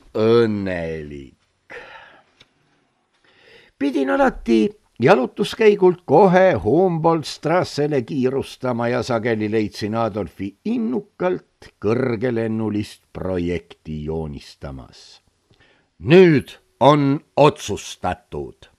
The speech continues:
ütles ta raevuka tõsidusega, kui olin oma aruande esitanud. "Ma ehitan Stefaniile ikkagi renessanss stiilis maja." Siis tuli mul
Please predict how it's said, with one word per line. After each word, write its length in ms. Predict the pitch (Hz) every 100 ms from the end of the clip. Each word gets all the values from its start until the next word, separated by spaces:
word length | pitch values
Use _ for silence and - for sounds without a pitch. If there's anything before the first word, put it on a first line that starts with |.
| _ _ -
ütles 560 | 90 - - 85 - -
ta 140 | 87
raevuka 640 | 90 95 101 92 92 - 87
tõsidusega, 880 | 110 113 110 104 104 - 104 98 90
kui 300 | 104 104 104
olin 300 | 101 101 98
oma 380 | 101 95 95
aruande 640 | 107 104 98 95 90 92 95
esitanud. 640 | 85 73 - 71 65 53 _ _ _ _ - - - - _ _ _ _ _ _ _ _
"Ma 280 | 85 131 175
ehitan 680 | 220 190 185 - 165 160 147
Stefaniile 920 | - 165 165 143 165 196 196 147 156
ikkagi 800 | 185 165 - 156 143 143 127 87 - -
renessanss 1500 | 117 143 190 208 214 208 - - 214 120 78 - - - - -
stiilis 800 | - - 104 95 85 80 - 87
maja." 540 | 80 101 98 65 55 _ _ _ _ _ _ _ _ _ _ _ _ _ _ _ _ _ _ _
Siis 360 | - 113 110 -
tuli 240 | 147 156
mul 240 | 175 185